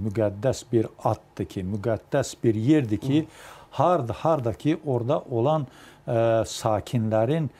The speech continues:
Speaker 1: genosid vaxtında,
Speaker 2: Soyqırım
Speaker 1: erməni
Speaker 2: vaxtı.
Speaker 1: vəhşiliyi, soyqırım va-, vaxtında, ə, onların səsi bəlkə də indiyə qədər də bizim hamımızın qulağında zingildəyir. Ancaq bugün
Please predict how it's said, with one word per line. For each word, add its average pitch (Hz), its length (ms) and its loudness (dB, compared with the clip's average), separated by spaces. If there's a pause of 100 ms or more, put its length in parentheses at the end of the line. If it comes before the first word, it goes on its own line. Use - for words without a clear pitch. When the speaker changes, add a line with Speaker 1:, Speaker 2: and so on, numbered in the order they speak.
(220)
Speaker 1:
genosid 113 500 0
vaxtında, 107 720 -2
Speaker 2:
Soyqırım 131 240 6
Speaker 1:
erməni 127 200 4
Speaker 2:
vaxtı. 127 40 4
Speaker 1:
vəhşiliyi, 120 560 2
soyqırım 113 540 0
va-, 104 180 -4
vaxtında, 113 540 -2 (500)
ə, 117 540 2 (400)
onların 156 480 0
səsi 131 400 -2
bəlkə 147 400 -2
də 160 240 -2
indiyə 156 580 0
qədər 127 400 0
də 104 140 -4
bizim 113 220 -4
hamımızın 113 680 -4
qulağında 98 560 -2
zingildəyir. 80 580 -14 (640)
Ancaq 160 340 2
bugün 196 400 4